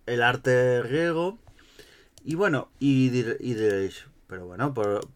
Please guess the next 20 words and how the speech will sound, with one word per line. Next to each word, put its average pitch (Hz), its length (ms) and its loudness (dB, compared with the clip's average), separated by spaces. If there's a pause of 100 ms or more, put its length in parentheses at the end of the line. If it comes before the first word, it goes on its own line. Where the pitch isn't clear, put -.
(320)
eh, 107 460 -6
está, 104 360 -6
¿por 110 200 -10
qué - 80 -6
está 113 160 -4
hablando 113 380 -2
hoy 110 140 0
de 110 120 -4
este 110 200 -6
museo 120 960 0
y 120 80 -4
de 110 120 -4
la 104 180 -2
isla 107 280 -4
de 107 80 -4
los 104 220 -4
museos? 107 480 -6 (120)
¿Y 110 140 -8
a 101 100 -6
qué - 120 -12